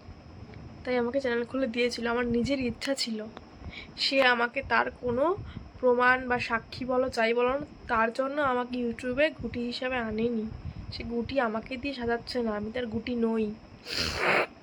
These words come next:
নতুন নতুন মুখ উপস্থিত করছে, প্রমোট করছে, এই সমস্ত কথা বলার কোনো যুক্তি নেই। আমি as usual, আমি কোনো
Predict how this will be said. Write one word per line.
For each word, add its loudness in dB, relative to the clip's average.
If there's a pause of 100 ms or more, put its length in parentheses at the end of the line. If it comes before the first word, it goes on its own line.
(800)
নতুন 2
নতুন 2 (100)
মুখ 6 (140)
উপস্থিত -4 (140)
করছে, 2 (640)
প্রমোট 6 (120)
করছে, 2 (120)
এই 0
সমস্ত 2 (140)
কথা 2
বলার 0
কোনো 0 (140)
যুক্তি -4
নেই। 0 (2000)
আমি 2 (160)
as 4 (120)
usual, 0 (120)
আমি -2 (100)
কোনো 4